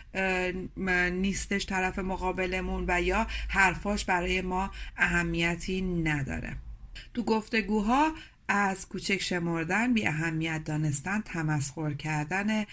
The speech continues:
طرف مقابل پرهیز کنیم و همیشه ادب و فروتنی رو رعایت کنیم. تو گفتگوهامون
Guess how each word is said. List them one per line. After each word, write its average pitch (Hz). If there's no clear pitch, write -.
طرف 156
مقابل 170
پرهیز 165
کنیم 156
و 170
همیشه 175
ادب 208
و 240
فروتنی 156
رو 190
رعایت 139
کنیم. -
تو 262
گفتگوهامون 240